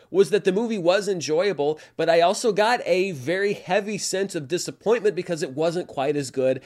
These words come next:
as they'd been told that it was. And so this would be my main message going into this film. Untether yourself from the huge expectations that other people have already saddled onto this movie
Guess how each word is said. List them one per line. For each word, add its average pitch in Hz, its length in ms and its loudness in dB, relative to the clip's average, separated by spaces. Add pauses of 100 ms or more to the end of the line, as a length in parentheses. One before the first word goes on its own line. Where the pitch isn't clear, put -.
(120)
as 120 220 -6
they'd 117 180 -4
been 113 160 -8
told 175 460 0
that 120 100 -2
it 107 120 -4
was. 87 300 -8
And 90 120 -14
so - 180 -6
this 147 260 -4
would 196 140 -6
be 202 120 -8
my 185 200 0
main 190 460 2
message 170 400 -4
going 139 240 0
into 135 220 -4
this 123 200 -8
film. 117 300 -4 (100)
Untether 233 760 -2
yourself 190 500 -6
from 185 300 -6
the 180 100 -6
huge 208 520 -6
expectations 175 1040 -6
that - 160 -6
other 139 200 -4
people 139 320 -6
have 113 120 -4
already 131 320 -2
saddled 139 420 -4
onto 170 220 -2
this 170 200 -6
movie 180 320 -6